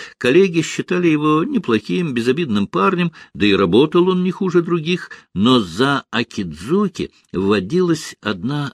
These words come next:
слабость, вполне оправдывавшая поэтическое сочетание двух иероглифов, составивших его фамилию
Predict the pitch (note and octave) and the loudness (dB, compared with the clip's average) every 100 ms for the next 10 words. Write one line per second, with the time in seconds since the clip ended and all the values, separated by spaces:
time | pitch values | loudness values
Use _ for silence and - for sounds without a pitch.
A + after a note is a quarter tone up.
0 | - - F2+ G#2+ F#2 A1+ - - - _ | -12 -12 -10 -8 -8 -10 -14 -16 -18 _
1 | - - - - - B2+ D3+ G#3 F#3+ - | -20 -20 -18 -8 2 4 4 2 0 0
2 | A2 C3 D#3 D#3+ E3 D#3 - D#3 D#3 B2 | 0 0 0 -2 -4 -6 -4 -2 -2 0
3 | G#2 - A2+ - - G2 F#2 - D#2+ - | 0 0 -2 -4 -4 -2 -2 -6 -10 -6
4 | B2+ F3 E3+ D3+ A2 C3 C#3 - - A2 | -4 -2 -4 -4 -2 -2 -2 -4 -6 -2
5 | G#2 D#2+ C#2+ - D#2 A#2 E3+ - - _ | 0 0 -4 -6 -6 -6 -6 -8 -12 _
6 | - - - - F#2+ - - D#3+ E3+ - | -20 -20 -12 -2 -2 -2 -2 -2 -2 -4
7 | E3 - G2 A#2 E3 C#3+ A2 A#2 D3 | -6 -2 2 2 2 2 4 6 4